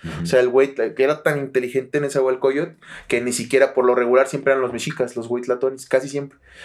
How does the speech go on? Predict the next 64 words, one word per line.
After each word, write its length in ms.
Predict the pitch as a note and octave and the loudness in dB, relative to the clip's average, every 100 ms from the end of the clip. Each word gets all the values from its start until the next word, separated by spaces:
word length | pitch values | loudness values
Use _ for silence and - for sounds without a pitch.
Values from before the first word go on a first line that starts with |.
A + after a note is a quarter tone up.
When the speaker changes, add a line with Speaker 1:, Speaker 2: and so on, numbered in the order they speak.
| - | -8
Speaker 1:
Ujú. 100 | B2 | 0
Speaker 2:
Durante 280 | A#2+ A2+ A#2 | 0 0 -2
los 180 | A#2 A2+ | -4 -4
dieciséis 400 | A2 - B2+ B2 | -4 -2 -2 0
reinados 400 | C3+ C3 C3 B2+ | -2 0 -2 0
que 100 | C3 | 0
hubo 120 | B2+ | 0
de 80 | B2+ | -2
mexicas, 540 | B2+ D3+ D3+ G#3+ - - | -4 -6 -6 -6 -8 -4
con 140 | B2+ | -4
esa 140 | C3+ | -2
alianza, 400 | C3+ D3 D3 F3+ G#2 | -2 -2 -4 -6 -4
lo-, 120 | C3+ | -4
Speaker 1:
Ujú. 80 | B2+ | 0
Speaker 2:
todas, 200 | B2 B2 | 0 0
todos 220 | B2+ B2+ | -2 -2
fueron 260 | B2 B2 | -6 -4
mexicas, 400 | B2 B2+ D3+ F#3 - - - | -8 -6 -4 -4 -6 -16 -6
Speaker 1:
Ujú. 80 | |
Speaker 2:
excepto 340 | B2+ C#3+ C#3+ C#3 | -2 -2 -2 -2
Nezahualcóyotl. 680 | B2+ A#2 A#2 A2+ B2+ B2+ _ _ - | -2 -4 -4 -4 -8 -8 _ _ -6
Y 80 | |
creo 140 | G3 G#3+ | -2 0
que 80 | E3+ | 0
Speaker 1:
Ujú. 60 | |
Speaker 2:
Nezahualpilli, 540 | C3+ A#2+ A#2 C#3+ C3 - | 0 -2 -2 -6 -10 -8
que 80 | C3 | -6
fue 100 | B2 | -6
su 80 | |
hijo, 180 | A#2+ A#2 - - - | -6 -12 -20 -20 -6
pero 140 | A#2+ | -2
ya 40 | B2 | 2
fue 100 | B2+ | 2
de 60 | |
los 120 | G#2+ A2 | 0 -4
últimos. 280 | G#2+ - _ - - - _ | -10 -12 _ -20 -20 -20 _
Pero, 480 | A2+ A2+ A2+ A2+ A2+ | 0 2 2 2 -2
pues, 100 | B2 | -4
es 60 | B2 | 0
un 60 | C3+ | 2
dato 200 | B2+ C3+ | 2 2
curioso. 280 | C#3+ E3 E3 | 2 2 0
Y 80 | D3+ | 0
bueno, 200 | D#3+ C#3 | 2 2
y 60 | |
el 160 | C3 B2 | 2 0
terc-, 240 | B2 - | -2 -2
y 120 | C3 | 2
el 160 | B2+ A#2+ | 2 2
tercero, 400 | B2 - D3 E3 | 0 2 0 2
con, 240 | B2+ A2 | -2 -2
de 140 | G#2+ A#2 | -4 -2
lo 120 | A#2 | 0
del 100 | A#2 | 2
güey, 180 | B2+ D3 | 2 4
lo 100 | C3+ | 2
de 120 | A2+ | -2
Nezahualcóyotl, 680 | A2 G#2+ A#2+ A#2+ C#3 C#3+ D3 | -6 0 0 2 2 0 -2
que 100 | B2+ | -6
tiene 220 | B2 B2+ | -4 -2
que 80 | C3 | 0
ver 100 | C3 | 0
con 160 | D3 D3+ | -2 -2
esto, 300 | - F3 | -4 -6